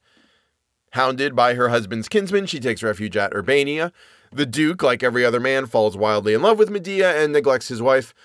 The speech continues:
Let us even go so far as to say, breaks his wife's heart. Is this Medea's fault? Is it her fault that every stone that comes beneath her chariot wheels is crushed?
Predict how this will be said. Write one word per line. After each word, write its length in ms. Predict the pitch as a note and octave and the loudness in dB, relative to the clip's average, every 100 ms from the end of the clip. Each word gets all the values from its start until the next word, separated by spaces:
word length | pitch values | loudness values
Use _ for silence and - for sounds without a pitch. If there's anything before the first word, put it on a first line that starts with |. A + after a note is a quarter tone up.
| - _ _ - | -20 _ _ -2
Let 180 | G#3+ A3+ | 2 4
us 100 | G#3+ | 2
even 160 | G#3 | -2
go 120 | F#3 F3 | 0 0
so 160 | F#3 | 0
far 180 | D#3+ D3 | 2 2
as 100 | C3+ | 2
to 100 | C3+ | -2
say, 320 | C3+ B2 A#2 - | 0 0 -2 -10
breaks 320 | - G2 F#2 A#2 | -6 -6 -6 -8
his 140 | F#2 | -6
wife's 280 | F2 F2 - | -4 -6 -8
heart. 420 | - - - - _ _ _ _ _ _ _ - | -8 -8 -8 -20 _ _ _ _ _ _ _ -10
Is 160 | G#2+ | -4
this 240 | B2 A2 G2+ | -4 -4 -8
Medea's 460 | F#2+ F#2 G#2 A#2 | -10 -6 -4 -2
fault? 300 | G#3+ - - _ _ _ - | -2 -2 -4 _ _ _ -4
Is 180 | D#3 | 2
it 160 | C#3+ - - | 2 0 -2
her 180 | C3+ F3 | 0 0
fault 320 | - F#3+ G#3 | 2 0 2
that 180 | C3+ A2 | 0 2
every 320 | C3 D3+ F3+ | 0 0 -2
stone 400 | B2 - C#3+ D#3+ | -6 0 2 2
that 140 | C3+ G2 | -2 -4
comes 260 | C3+ C#3 | -4 -4
beneath 280 | A#2 B2 C3+ | -6 -8 -6
her 120 | C3+ | -6
chariot 440 | G2+ - A#2 C#3+ B2+ | -4 0 2 2 2
wheels 340 | C3+ C3+ G2+ | 2 0 0
is 260 | - G2 - | -8 -10 -10
crushed? 540 | - F2 F2 - - | -12 -4 -4 -4 -10